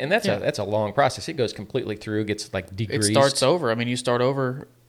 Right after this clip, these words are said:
Speaker 2: basically like you would if it was a brand new hat.
Speaker 1: So here's a question I have. Um, uh, hundred X and above,
Speaker 2: Mm-hmm.
Speaker 1: the, the, the self band is actually part of the single hat.
Speaker 2: Yes.
Speaker 1: Below that, it's,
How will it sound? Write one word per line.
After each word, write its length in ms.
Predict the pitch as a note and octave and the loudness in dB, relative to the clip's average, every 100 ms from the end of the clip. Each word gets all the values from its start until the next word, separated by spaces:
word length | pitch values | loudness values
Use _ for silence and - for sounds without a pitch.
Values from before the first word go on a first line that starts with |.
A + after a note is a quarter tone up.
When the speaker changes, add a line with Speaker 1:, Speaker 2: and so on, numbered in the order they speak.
| A#2+ | -6
Speaker 2:
basically 380 | B2+ B2 - B2 | 0 0 0 -2
like 220 | A#2 A#2+ | 0 0
you 100 | A#2+ | 0
would 180 | A#2+ B2 | 0 0
if 100 | A#2+ | 0
it 100 | F2+ | -2
was 240 | G#2+ C#3+ D3 | 2 2 2
a 40 | |
brand 260 | A2+ G2+ G2 | -2 -2 -4
new 80 | - | -6
hat. 340 | - - - - - - - - _ - | -8 -10 -16 -18 -18 -20 -20 -20 _ -10
Speaker 1:
So 120 | C#3 | -4
here's 200 | F#4+ E4 | -2 -2
a 40 | |
question 340 | - G#2 - G#2 | -2 -4 -4 -8
I 120 | F#2 | -10
have. 340 | - - - - - | -10 -14 -20 -14 -6
Um, 500 | A#2 A2+ A2 A2 - _ _ _ - | -4 -2 -4 -8 -12 _ _ _ -14
uh, 60 | - - - - | -14 -16 -20 -4
hundred 280 | - F3+ E3 | 4 6 6
X 160 | E3 | 6
and 100 | F#3 | 2
above, 460 | C3 G2+ G2+ G#2+ - - | 0 0 0 -6 -12 -12
Speaker 2:
Mm-hmm. 160 | C3 A2 | -10 -4
Speaker 1:
the, 360 | A2 G#2 G2+ F#2+ | 0 2 2 0
the, 180 | G#2+ G#2 - | -4 -4 -10
the 80 | G#2+ | -4
self 280 | - B2 - | 2 2 2
band 300 | G#2 G2+ G2 | -2 -2 -4
is 220 | G2 - | -6 -8
actually 360 | G2 G2+ - G#2 | -8 -8 -8 -10
part 420 | - - A#2 G#2 | -8 -4 -4 -4
of 320 | A2+ A2 G2+ G2 - | -4 -6 -6 -12 -12
the 120 | A2 | -8
single 320 | G2+ G#2 G2+ F#2 | -6 -6 -8 -10
hat. 320 | - - - | -12 -12 -12
Speaker 2:
Yes. 360 | - - - - A2+ | -10 -8 -10 -12 -6
Speaker 1:
Below 380 | A2 A2+ C3 D#3+ | -2 6 8 8
that, 440 | B2+ G#2+ G#2 - - | 6 4 2 -2 -4
it's, 300 | A#2 - - | -4 -2 -6